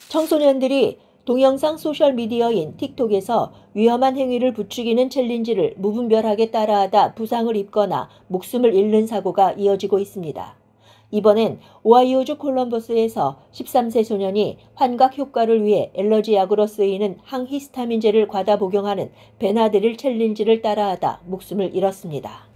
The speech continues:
코네티컷에 거주하는 오십 대 남성이 아내가 바람을 피웠다는 이유로 칼로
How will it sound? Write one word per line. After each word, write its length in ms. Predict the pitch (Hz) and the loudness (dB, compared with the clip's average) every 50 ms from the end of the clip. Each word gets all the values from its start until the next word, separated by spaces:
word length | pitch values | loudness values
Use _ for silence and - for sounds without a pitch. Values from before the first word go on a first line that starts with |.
| _ - | _ -6
코네티컷에 680 | - 359 330 339 339 339 339 320 - 320 294 - 320 285 | -2 0 0 0 0 0 -2 0 2 0 0 2 0 2
거주하는 540 | 285 262 247 247 262 254 247 247 254 285 254 | 4 2 2 4 4 4 4 4 2 2 0
오십 340 | - 220 226 - 262 - - | 2 0 0 0 -4 -4 -2
대 100 | 262 240 | -2 0
남성이 600 | 202 190 202 226 - 247 226 208 165 143 - - - | 0 -2 -4 -4 -6 -4 -4 -4 -4 -6 -8 -8 -6
아내가 420 | - 185 196 208 214 208 240 226 226 | -4 -2 0 2 2 4 2 2 0
바람을 400 | - 208 202 214 214 233 240 226 | 0 0 2 2 2 2 0 -4
피웠다는 580 | 269 262 254 240 233 - 226 220 220 214 208 | 0 0 0 0 0 0 0 0 0 0 0
이유로 480 | 202 196 196 190 185 208 208 175 - - | 2 0 0 2 2 2 2 2 2 -2
칼로 440 | - - 247 254 240 196 135 110 | -6 -4 -2 0 2 2 2 0